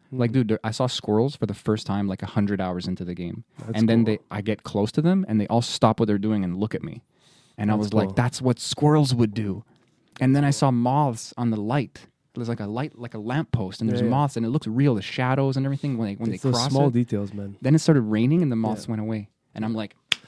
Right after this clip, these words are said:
Speaker 2: That
Speaker 1: "Whoever
Speaker 2: reminds
Speaker 1: made this
Speaker 2: yeah.
Speaker 1: game, bro." And I know it's, like, a thousand people. <laughs> Like,
Speaker 2: Yeah.
Speaker 1: it's
Speaker 2: But that's like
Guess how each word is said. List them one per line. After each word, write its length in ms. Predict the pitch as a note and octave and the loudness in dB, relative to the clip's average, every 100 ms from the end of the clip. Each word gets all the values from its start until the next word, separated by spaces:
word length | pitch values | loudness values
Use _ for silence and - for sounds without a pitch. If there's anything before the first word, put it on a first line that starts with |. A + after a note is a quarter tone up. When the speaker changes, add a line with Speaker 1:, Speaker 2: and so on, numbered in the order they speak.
| - _ | -20 _
Speaker 2:
That 100 | D3+ F#3 | -6 -2
Speaker 1:
"Whoever 280 | G3 G#3 A3+ | 6 8 8
Speaker 2:
reminds 20 | |
Speaker 1:
made 140 | G#3+ | 8
this 120 | F3 D3 | 6 8
Speaker 2:
yeah. 120 | C#3 | 6
Speaker 1:
game, 100 | C#3 | 6
bro." 200 | B2 A2+ - - | 2 0 -6 -12
And 100 | B2 | -6
I 60 | C3+ | -4
know 100 | E3 | -2
it's, 80 | C#3+ | -4
like, 100 | A#2+ | -4
a 60 | |
thousand 460 | A#2 B2 B2+ A#2 A2 | 2 4 4 4 0
people. 340 | B2+ B2+ F#2+ | 0 -2 2
<laughs> 60 | C#3+ | 6
Like, 140 | D3 | 8
Speaker 2:
Yeah. 180 | C#3+ F3+ | 8 8
Speaker 1:
it's 280 | G#3+ - G#3 - C3 | 6 6 4 2 -6
Speaker 2:
But 100 | D3 | -2
that's 160 | F3+ F#3 | 0 2
like 140 | A3 | 0